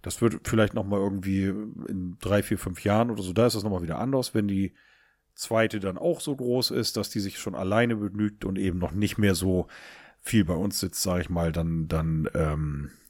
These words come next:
ja, dann werden wir sicherlich auch noch mal auf eine Party gehen oder so. Klar.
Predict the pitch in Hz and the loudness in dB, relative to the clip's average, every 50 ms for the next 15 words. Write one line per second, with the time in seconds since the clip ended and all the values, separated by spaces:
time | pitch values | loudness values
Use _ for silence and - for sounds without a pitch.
0 | _ _ _ - _ - 82 73 - 69 67 73 - 82 80 80 - 82 80 78 | _ _ _ -10 _ -2 -2 -2 -2 -4 -6 -6 -4 -4 -4 -2 -2 -2 -2 -2
1 | 71 78 80 95 92 85 85 80 80 - - 80 - - 80 80 - 80 73 80 | 0 2 4 4 4 6 4 2 2 2 -2 0 0 0 0 0 -2 -4 -2 -2
2 | 80 76 73 76 76 73 - 71 - - - _ - 107 95 82 73 - _ | -2 -2 -4 -6 -8 -8 -8 -10 -10 -12 -14 _ 2 2 2 2 2 -4 _